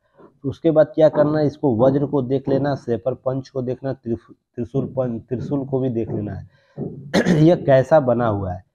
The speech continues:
Actually इसको जब तक देखिए समझिएगा नहीं। यह ऐसा हथियार है ना जो, जो हमारे पुराने जो हथियार होते थे, जो पुराने हमारे सभ्यताओं में जो चीज़ें यूज है, जैसे त्रिशूल हम लोग यूज करते हैं ना,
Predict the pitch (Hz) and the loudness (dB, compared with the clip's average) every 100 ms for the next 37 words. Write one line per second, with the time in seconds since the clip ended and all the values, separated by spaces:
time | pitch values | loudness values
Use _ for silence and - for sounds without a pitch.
0 | _ - 113 - 160 170 160 - 143 127 | _ -6 -6 -2 2 4 2 0 0 0
1 | 127 139 110 117 117 156 147 151 120 120 | 0 -2 0 -2 0 0 0 0 -4 -2
2 | 117 131 101 87 78 - _ _ _ _ | -2 -2 -2 -6 -12 -18 _ _ _ _
3 | _ _ _ _ _ _ _ _ _ 123 | _ _ _ _ _ _ _ _ _ 0
4 | 139 135 135 135 175 160 151 160 160 170 | 4 6 6 6 2 2 4 4 4 2
5 | 156 143 143 - - - _ _ _ _ | 2 2 0 -4 -20 -20 _ _ _ _
6 | _ 127 139 135 135 156 156 131 131 131 | _ -4 0 2 4 2 0 0 2 4
7 | 151 165 160 156 156 151 - - - _ | 4 2 2 4 4 2 -2 -14 -20 _
8 | _ - - 117 - 135 131 113 107 107 | _ -20 -12 -12 -2 4 4 2 -2 -6
9 | - 139 120 113 - 113 113 123 110 110 | -4 -6 -6 -6 -4 -4 -2 -2 -2 -2
10 | 110 104 107 95 101 107 101 113 110 104 | -2 -4 -6 -8 -6 -4 -2 -2 -6 -8
11 | 101 95 - 104 117 101 104 104 98 101 | -12 -18 -14 -6 -6 -6 -8 -10 -12 -14
12 | 104 - 113 - 127 113 107 107 117 - | -18 -14 -14 -10 -8 -8 -6 -6 -6 -8
13 | 120 117 160 110 90 | -10 -10 -12 -12 -14